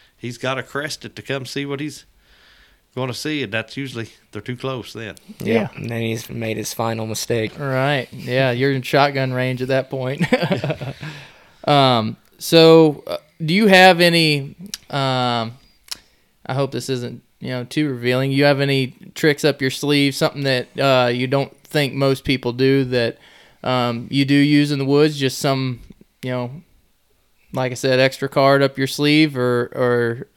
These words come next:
Speaker 3: uh, secret tip?
Speaker 1: Well, uh, the one thing I, here's one thing I do like, and I don't know if it's really a secret tip, but I've always said that scratching leaves kills more turkeys than calling ever did.
Speaker 3: Mm-hmm.
Speaker 1: You know, I mean, lots of times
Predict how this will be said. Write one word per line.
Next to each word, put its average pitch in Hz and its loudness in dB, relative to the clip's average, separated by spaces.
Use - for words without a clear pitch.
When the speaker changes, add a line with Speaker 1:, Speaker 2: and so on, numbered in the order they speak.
Speaker 3:
uh, 117 -4
secret - -6
tip? - -2
Speaker 1:
Well, 156 -8
uh, 64 -12
the 143 -10
one 214 -4
thing 165 2
I, 143 2
here's 190 -4
one 151 -4
thing 143 -2
I 113 0
do 151 -4
like, 123 0
and 120 -6
I 120 -2
don't 135 -6
know 117 -4
if 113 -10
it's - -14
really 127 -6
a 87 -16
secret 135 -12
tip, 143 -8
but 92 -16
I've 151 0
always 139 0
said 147 -4
that 101 -10
scratching 135 -6
leaves 139 -12
kills 127 -8
more 127 -10
turkeys 131 -10
than 101 -16
calling 123 -6
ever 107 -10
did. 78 -18
Speaker 3:
Mm-hmm. 139 -2
Speaker 1:
You 120 -6
know, 113 -4
I 110 -4
mean, 113 -8
lots 123 -4
of 123 -10
times 131 -4